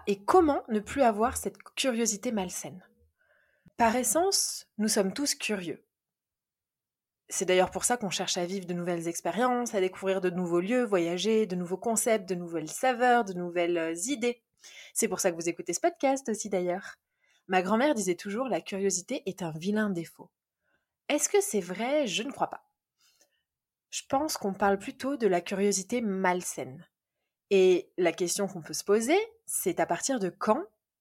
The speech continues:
peut-on considérer la curiosité comme un vice ? La curiosité, c'est l'art de vouloir comprendre notre monde et c'est totalement légitime, voire nécessaire et sain d'être curieux. Heureusement qu'on est curieux, heureusement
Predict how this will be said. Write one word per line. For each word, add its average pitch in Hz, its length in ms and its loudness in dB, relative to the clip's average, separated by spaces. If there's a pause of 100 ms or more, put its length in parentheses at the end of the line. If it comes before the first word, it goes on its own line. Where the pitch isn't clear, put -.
(220)
peut-on 226 260 -2
considérer 190 460 -2
la 214 140 4
curiosité 196 680 -4
comme 208 180 4
un 196 120 4
vice ? - 500 -6 (580)
La 214 120 6
curiosité, 226 440 2
c'est - 160 0
l'art 214 260 6
de 196 60 2
vouloir 180 300 0
comprendre 202 400 -4
notre 175 260 -4
monde 226 240 -4
et 190 40 -4
c'est - 160 -8
totalement 175 340 -6
légitime, 175 540 -6
voire 196 260 2
nécessaire 214 680 0
et 165 180 -12
sain - 420 0 (280)
d'être 175 180 -4
curieux. 156 400 -8 (480)
Heureusement 196 640 0
qu'on 180 200 -4
est 170 80 0
curieux, 170 400 -4
heureusement 202 500 0